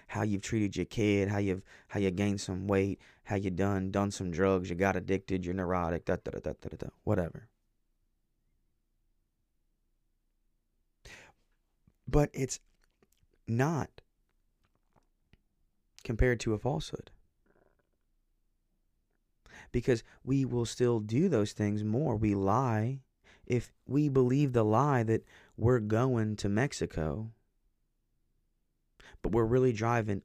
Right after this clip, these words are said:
north from frickin' Texas, we're going the wrong way. But it's not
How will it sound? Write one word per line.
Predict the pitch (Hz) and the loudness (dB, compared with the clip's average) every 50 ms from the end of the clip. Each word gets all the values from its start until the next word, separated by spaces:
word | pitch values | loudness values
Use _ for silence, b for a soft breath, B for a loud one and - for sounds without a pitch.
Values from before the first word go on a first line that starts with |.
| _ - | _ -6
north | 101 101 101 98 98 104 120 127 117 98 95 101 104 - _ _ - - - - - _ _ _ _ _ _ _ _ _ _ _ _ _ _ _ _ | -4 -2 -2 0 2 2 4 4 4 2 2 0 -2 -8 _ _ -14 -14 -14 -14 -16 _ _ _ _ _ _ _ _ _ _ _ _ _ _ _ _
from | _ - - - 117 113 104 | _ -12 -4 -2 -2 -2 -2
frickin' | - - 113 110 107 - 104 101 98 98 98 - _ _ _ _ _ _ _ _ _ _ _ _ _ _ _ _ _ _ _ _ _ - | -2 -2 -2 -2 0 -2 -2 -2 -2 -4 -6 -10 _ _ _ _ _ _ _ _ _ _ _ _ _ _ _ _ _ _ _ _ _ -16
Texas, | - - 113 120 127 - - - 80 80 80 90 110 - - _ _ _ _ _ _ _ _ _ _ _ _ _ _ _ _ _ _ _ _ _ _ _ _ _ _ _ _ _ _ _ - | -8 -4 -2 -2 -2 -4 -6 -6 -4 -4 -4 -6 -8 -12 -18 _ _ _ _ _ _ _ _ _ _ _ _ _ _ _ _ _ _ _ _ _ _ _ _ _ _ _ _ _ _ _ -8
we're | - 113 | -8 -6
going | 113 117 123 131 147 151 143 | -4 0 0 2 2 2 0
the | 123 110 | 0 -2
wrong | 110 113 117 120 113 107 | 0 0 0 0 0 0
way. | 107 107 117 117 90 90 - _ _ _ _ _ _ _ _ _ _ _ _ _ _ _ _ _ _ _ _ _ _ _ _ _ _ _ _ _ _ _ _ _ _ _ _ _ _ _ _ _ _ _ _ _ _ _ _ _ _ _ _ _ _ _ _ _ _ _ _ _ _ B B B B - | 0 2 2 0 0 -4 -10 _ _ _ _ _ _ _ _ _ _ _ _ _ _ _ _ _ _ _ _ _ _ _ _ _ _ _ _ _ _ _ _ _ _ _ _ _ _ _ _ _ _ _ _ _ _ _ _ _ _ _ _ _ _ _ _ _ _ _ _ _ _ B B B B 2
But | 135 131 | 4 4
it's | 127 - - | 4 2 2
not | 117 131 143 147 151 - | 0 2 2 2 0 -2